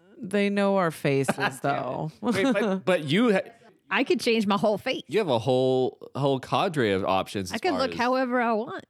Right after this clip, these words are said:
Speaker 1: Yeah, but you still sound like you. Like, you could look different, but you're still gonna be
Speaker 3: I've
Speaker 1: sassy
Speaker 3: been
Speaker 1: in
Speaker 3: working on
Speaker 1: there.
Speaker 3: that skill.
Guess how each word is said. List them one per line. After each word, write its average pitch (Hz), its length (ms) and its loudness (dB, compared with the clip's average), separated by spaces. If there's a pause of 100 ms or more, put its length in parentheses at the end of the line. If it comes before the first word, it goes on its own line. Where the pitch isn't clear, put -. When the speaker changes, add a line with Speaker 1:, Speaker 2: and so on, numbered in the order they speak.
Speaker 1:
Yeah, 254 200 0
but 220 140 -2
you 180 140 0
still 214 260 0
sound 143 600 0
like 131 280 -4
you. 127 540 -4 (480)
Like, 165 240 -2
you 208 120 0
could 208 140 -2
look 339 320 0
different, 196 440 0
but - 220 -2
you're 190 80 4
still 175 300 0
gonna 165 180 0
be 147 120 0
Speaker 3:
I've 143 80 0
Speaker 1:
sassy 143 400 2
Speaker 3:
been 359 100 0
Speaker 1:
in 339 60 0
Speaker 3:
working 320 380 2
on 285 160 2
Speaker 1:
there. 262 100 2
Speaker 3:
that - 120 -4
skill. 196 540 -2